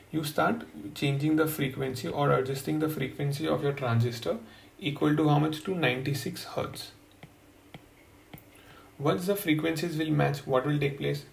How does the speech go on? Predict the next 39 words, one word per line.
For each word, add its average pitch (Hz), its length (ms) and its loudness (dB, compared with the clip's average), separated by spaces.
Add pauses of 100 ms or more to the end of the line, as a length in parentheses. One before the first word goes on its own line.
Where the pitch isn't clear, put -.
(160)
Resonance. 127 680 0 (580)
Once 156 320 0
the 180 100 4
resonance 143 460 2
takes 131 240 0
place, 151 320 -2 (280)
then 135 220 -2
you 139 80 0
will 139 80 -2
hear 131 200 0
a 135 40 0
loud 127 400 0
and 135 160 -4
a 127 60 -4
clear 123 360 -2 (220)
sound. - 380 -8 (680)
So - 120 -4
if 151 180 0
you've 190 180 0
seen, 180 240 -2
you 160 80 2
know, 180 120 0
on 151 160 4
your 160 120 4
radio 139 340 4
sta-, 143 320 -2
I 135 60 0
mean, 143 180 2
now 139 220 2
it's 139 140 0
very 135 180 0
difficult 131 400 -2
actually 123 340 -2
to 143 140 -4
see - 220 -6
this 127 180 -4
kind 127 300 -4
of, 123 180 -4
uh, 117 220 4